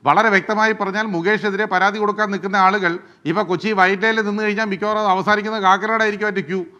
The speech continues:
ആ രീതിയിലുള്ള പരാതികളുണ്ട്. അതുപോലെ തന്നെ ഹേമ കമ്മിറ്റി റിപ്പോർട്ടിൽ ഇവരുടെയൊക്കെ പേര് ഉൾപ്പെട്ടിട്ടുണ്ടോ എന്നുള്ളത് അന്വേഷിക്കേണ്ടതല്ലേ? അങ്ങനെയാണെന്നുള്ള ആ കാര്യത്തിലൂടെ തീരുമാനം ഉണ്ടാകണ്ടേ? അപ്പോൾ ഈ പോലീസ് അന്വേഷിച്ച് നടക്കുന്നത്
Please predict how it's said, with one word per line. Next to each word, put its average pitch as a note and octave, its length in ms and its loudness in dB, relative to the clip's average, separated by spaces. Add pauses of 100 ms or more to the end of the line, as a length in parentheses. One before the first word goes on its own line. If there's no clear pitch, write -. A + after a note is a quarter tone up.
(220)
ആ F3+ 180 10
രീതിയിലുള്ള A3+ 460 2
പരാതികളുണ്ട്. G#3+ 680 2 (420)
അതുപോലെ G#3+ 320 2
തന്നെ G#3+ 120 -2
ഹേമ G#3 340 2
കമ്മിറ്റി A3+ 300 -4
റിപ്പോർട്ടിൽ F3+ 380 0
ഇവരുടെയൊക്കെ G3 380 0
പേര് G3 220 -2
ഉൾപ്പെട്ടിട്ടുണ്ടോ F3 760 -4 (200)
എന്നുള്ളത് G3+ 300 -2
അന്വേഷിക്കേണ്ടതല്ലേ? G#3 760 -2 (340)
അങ്ങനെയാണെന്നുള്ള A3 580 0
ആ G3+ 240 6
കാര്യത്തിലൂടെ A3 380 2
തീരുമാനം A3 400 -2
ഉണ്ടാകണ്ടേ? F#3+ 400 -2 (360)
അപ്പോൾ G3 160 -2
ഈ G3 200 -2 (200)
പോലീസ് G#3 360 -2
അന്വേഷിച്ച് G3+ 520 -2
നടക്കുന്നത് F#3 540 -2